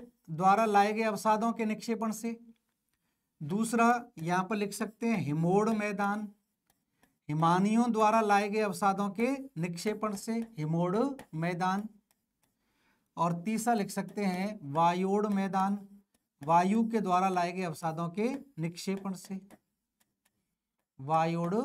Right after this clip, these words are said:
मैदान। इस तरह से, ठीक है ना, या इसी में आप सरोवरीय निक्षेप भी लिख सकते हैं, सरोवरीय मैदान भी इसमें लिख सकते हैं। देखो, लिख देंगे आगे। तो देखो, जलोढ़ मैदान, जल के द्वारा जो अवसादों का निक्षेपण होता है, उससे जो मैदान बनते हैं,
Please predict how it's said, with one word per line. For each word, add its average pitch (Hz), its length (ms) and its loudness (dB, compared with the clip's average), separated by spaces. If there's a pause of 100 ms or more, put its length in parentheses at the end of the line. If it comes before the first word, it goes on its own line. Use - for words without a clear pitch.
(280)
मैदान। 147 580 -4
इस 202 180 -8
तरह 220 160 0
से, 240 240 -6 (1700)
ठीक 196 120 -4
है 247 60 2
ना, 240 180 2 (160)
या 214 220 6
इसी 240 280 0
में 247 120 2
आप 233 280 2
सरोवरीय 233 560 2
निक्षेप 240 360 -2
भी 233 120 -4
लिख 226 140 0
सकते 226 240 -4
हैं, 226 40 -6
सरोवरीय 220 420 2
मैदान 214 340 0
भी 214 120 -6
इसमें 233 380 -6
लिख 185 180 -8
सकते 185 300 -6
हैं। 196 80 -4
देखो, 196 220 0
लिख 190 120 0
देंगे 180 220 -2
आगे। 131 220 -6 (680)
तो 226 60 0
देखो, 262 260 4
जलोढ़ 214 480 4
मैदान, 214 500 4
जल 208 200 4
के 285 220 -4
द्वारा 233 320 4
जो 247 140 0
अवसादों 214 500 0
का 247 140 -2
निक्षेपण 220 460 -2
होता 185 260 0
है, 175 260 0 (340)
उससे 269 320 0
जो 254 140 0
मैदान 214 440 2
बनते 208 360 0
हैं, 190 380 -4